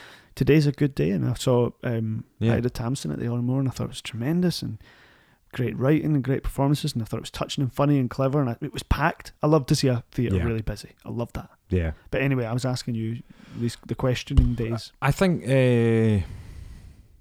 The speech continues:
Speaker 2: it doesn't happen as often as it used to. Certainly
Speaker 1: Mm.
Speaker 2: the first few years coming out of, uh, drama school, yeah, there were definite moments of,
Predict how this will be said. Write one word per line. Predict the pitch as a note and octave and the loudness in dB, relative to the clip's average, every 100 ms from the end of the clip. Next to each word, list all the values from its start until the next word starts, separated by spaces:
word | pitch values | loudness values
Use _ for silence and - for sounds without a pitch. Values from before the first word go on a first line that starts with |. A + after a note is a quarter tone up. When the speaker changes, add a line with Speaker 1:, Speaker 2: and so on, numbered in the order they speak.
| _ _ _ _ _ _ _ _ _ _ _ _ _ _ C3+ | _ _ _ _ _ _ _ _ _ _ _ _ _ _ -6
Speaker 2:
it | B2+ | 0
doesn't | D#3+ D3 | 0 2
happen | A#2 A#2+ G2+ | 2 2 0
as | F2+ | 0
often | F2+ F#2+ - E2 | 2 2 2 -2
as | D#2 | -2
it | D#2+ | 0
used | F#2+ F#2+ - | 2 0 -2
to. | E2 | -6
Certainly | D#2 A2+ B2 G2+ F2+ F2 E2 A#2 D#2 | -2 0 0 0 0 2 2 2 0
Speaker 1:
Mm. | D#2 | -4
Speaker 2:
the | D#2+ | -8
first | E2+ G#2 - | -4 -4 -2
few | G#2 | -2
years | F2 F2 F2 - | 0 0 -2 -4
coming | E2 E2 | -4 -2
out | E2 - | -2 -4
of, | D2 - - _ - - - D#2+ | -8 -14 -20 _ -20 -20 -20 -10
uh, | F2 E2 D#2+ D#2 D#2 D2+ | -6 -4 -4 -4 -6 -6
drama | F2 E2+ E2 | -4 -4 -4
school, | - E2+ D#2 - | -6 -4 -6 -8
yeah, | E2+ D#2+ D2+ E2+ | -10 -8 -10 -8
there | F2+ | -6
were | F2 F2+ A2 - | -6 -10 -18 -6
definite | G2+ - E2 | -6 -4 -6
moments | E2+ E2+ D#2+ - | -4 -4 -6 -8
of, | D2 - - | -12 -14 -20